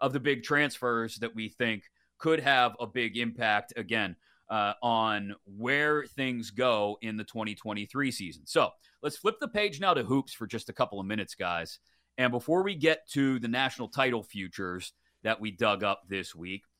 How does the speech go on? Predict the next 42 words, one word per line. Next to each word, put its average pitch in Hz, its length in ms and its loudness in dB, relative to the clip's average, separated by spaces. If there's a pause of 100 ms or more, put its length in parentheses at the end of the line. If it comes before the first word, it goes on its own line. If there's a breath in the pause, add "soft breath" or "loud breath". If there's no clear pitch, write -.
(160)
and 110 200 0
talking 117 380 4
about 107 320 2
what 110 200 -2
makes 107 300 -4
sense 107 280 -2
and 98 100 -6
what 101 180 -6
doesn't 110 300 -4
make 95 180 -6
sense 101 300 -4
in 90 80 -10
that 117 220 -2
department, 95 520 -2 (520 soft breath)
um, 123 260 8 (120)
what 143 220 0
made 170 320 2
sense 180 460 -2 (100)
for 156 140 0
the 135 80 -4
University 139 560 0
of 110 80 -6
Texas, 117 640 -4 (580)
uh, 123 380 6
with 127 400 0
all 151 260 6
of 147 100 2
the 139 120 -2
allegations 131 640 0
against 127 480 -4
Chris 131 280 -2
Beard 120 400 0
is 117 220 -6
that - 180 -2
they 170 120 4
had 202 180 4
to 165 60 -2
move 147 240 2
on 113 220 4
from 73 280 -14
him. 71 160 -20 (320)
Um, 123 380 4